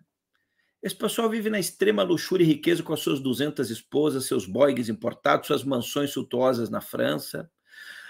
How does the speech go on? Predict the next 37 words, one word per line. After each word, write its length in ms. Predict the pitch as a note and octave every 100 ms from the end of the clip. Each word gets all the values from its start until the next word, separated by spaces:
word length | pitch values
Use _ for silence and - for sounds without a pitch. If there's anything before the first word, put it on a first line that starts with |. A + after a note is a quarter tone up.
| -
A 100 | -
religião 440 | F#3+ B3 F#3+ A3+
ali 340 | A#3 F3 G#3 G#3
é 40 |
usada 360 | G#3+ F#3 G#3 G3
somente 380 | G3 F#3+ G#3+ -
como 180 | G#3+
desculpa, 640 | F#3 E3 - - G#3 E3 F#3+
não 100 | A#3
é 80 |
mais, 300 | A#3 G3+ G3+
por 240 | - E3 D3+
exemplo, 560 | C3+ C#3 D#3+ - B2 - - _
eu 140 | - F3+
admiro 380 | E3+ F#3 G#3+
o 40 | G3
Saladino, 600 | G3 F3+ C3+ C#3+ C#3+ A#2
por 160 | A#2+
exemplo, 320 | A2+ A2+ B2 -
eu 80 |
falo 240 | D#3+ - A3
isso 100 | -
o 40 |
tempo 180 | B3 -
todo, 200 | - -
não 60 | D#2+
tem 140 | -
problema, 300 | - E2 F#2
tem 160 | - -
outras 380 | A#3 A#3+ E3+ D3
figuras 420 | C3 C3+ D#3 B2+
do 100 | A2+
Islã 220 | A2+ A#2
importantes. 560 | B2+ A2+ - C3+ C#3 - - - - - _ -
O 80 |
próprio 320 | - D4 D4 A3+
Maomé, 640 | E3 C3 A#2+ C#3+ C3+